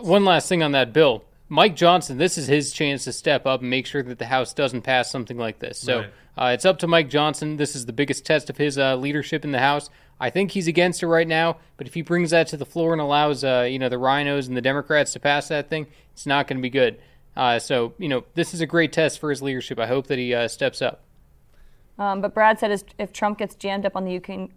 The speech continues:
Speaker 3: Ukraine bill, he can just add tariffs on Ukraine imports.
Speaker 1: Yeah.
Speaker 3: Um, and then Billy twenty-two asked Dawson, "Was it okay that the U S instigated the twenty fourteen civil war in Ukraine?"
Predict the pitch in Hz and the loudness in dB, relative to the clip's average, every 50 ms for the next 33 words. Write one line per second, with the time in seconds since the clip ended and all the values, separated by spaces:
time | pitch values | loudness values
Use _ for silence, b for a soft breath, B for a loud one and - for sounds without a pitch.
0 | - - 196 208 - - - 190 185 185 175 175 180 180 180 170 - - 185 175 | -14 -10 -8 -8 -8 -8 -10 -8 -8 -6 -6 -4 -4 -4 -6 -8 -12 -10 -12 -10
1 | - - 196 185 180 - - 180 170 170 - - 180 180 180 185 - - - 170 | -8 -6 -8 -8 -8 -8 -8 -8 -8 -8 -10 -12 -14 -12 -12 -12 -12 -12 -14 -12
2 | 175 175 180 - - - - - - - _ _ - _ _ _ _ - - - | -10 -10 -10 -10 -10 -12 -12 -14 -20 -20 _ _ -20 _ _ _ _ -20 -20 -20
3 | - _ - - _ - - 127 120 127 147 135 _ _ _ - 196 202 202 196 | -20 _ -20 -20 _ -14 -10 -6 -6 -6 -6 -8 _ _ _ -2 0 2 4 4
4 | 196 196 190 196 202 208 202 226 233 247 240 247 247 220 - 233 208 202 202 196 | 4 2 2 0 -2 -2 0 2 2 0 0 0 -4 -4 -4 -4 -2 0 0 0
5 | 190 - - 185 185 196 - 220 202 196 202 220 220 220 208 - 220 196 190 196 | 0 0 0 0 0 0 0 -4 -8 -6 -6 -4 -4 -6 -6 -6 -6 -6 -4 -6
6 | 190 - 190 185 185 190 190 190 - - - 202 196 185 - 202 185 190 180 185 | -8 -8 -6 -2 0 0 0 0 -4 -8 -12 -10 -10 -10 -10 -10 -8 -6 -6 -6
7 | 185 190 180 - 196 190 185 - 190 185 185 - 190 190 185 - - 185 185 175 | -6 -8 -10 -10 -12 -12 -10 -6 -6 -8 -6 -8 -10 -12 -12 -10 -10 -8 -6 -4
8 | 180 185 180 175 175 165 - - 185 175 170 185 175 170 | -2 -2 -4 -4 -8 -12 -12 -12 -12 -12 -10 -12 -14 -18